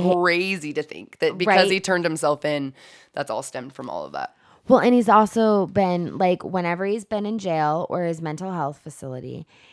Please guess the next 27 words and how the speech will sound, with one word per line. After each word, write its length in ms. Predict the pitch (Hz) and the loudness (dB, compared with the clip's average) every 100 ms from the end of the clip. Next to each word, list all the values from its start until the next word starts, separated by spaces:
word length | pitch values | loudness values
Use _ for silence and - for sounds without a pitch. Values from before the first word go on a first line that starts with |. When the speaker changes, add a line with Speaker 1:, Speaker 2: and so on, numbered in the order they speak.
| _ _ | _ _
Speaker 1:
he 420 | - 180 180 185 | -6 -2 0 -2
has 580 | - 151 165 156 156 147 | -2 -4 -4 -2 -4 -8
been 200 | - 156 | -8 -6
described 840 | 151 143 - 151 143 139 139 143 - | -6 -10 -8 -6 -4 -4 -6 -8 -18
as 480 | - 139 135 135 147 - 139 | -14 -10 -6 -8 -10 -12 -8
a 480 | 131 131 135 131 _ _ | -6 -6 -8 -10 _ _
Speaker 2:
Model. 300 | 156 151 151 | 0 2 2
Speaker 1:
model 420 | 147 147 147 147 156 | 4 2 2 0 2
Speaker 2:
Yeah. 220 | 190 226 - | 2 0 -12
Speaker 1:
frickin' 580 | - 165 147 139 135 - - | -4 -4 -2 -4 -6 -10 -8
prisoner. 600 | 151 139 131 120 90 - | -4 -4 -6 -8 -10 -10
Like, 440 | 147 139 139 131 - _ _ - - - | -6 -4 -4 -8 -20 _ _ -20 -20 -4
he's 240 | 220 - | -2 -2
currently 340 | 220 202 117 165 | 0 0 0 -2
serving 240 | 170 160 | 0 4
Speaker 2:
That 100 | 254 | 4
one's 160 | 302 285 | 4 4
Speaker 1:
eight 160 | 180 185 | 4 4
Speaker 2:
flat 340 | - 190 185 | 6 6 6
Speaker 1:
life 80 | 156 | 6
Speaker 2:
out 200 | 165 185 | 6 6
Speaker 1:
sentences. 520 | 208 262 117 104 120 | 2 -2 -4 -2 -4
Speaker 2:
nurturing 880 | 175 170 170 165 185 175 170 160 156 | -2 0 0 -2 -2 0 0 0 -2
made 260 | 147 147 135 | -2 -4 -4
you 160 | 135 | -6
a 60 | 107 | -6
killer. 480 | - 131 95 - | -6 -8 -6 -10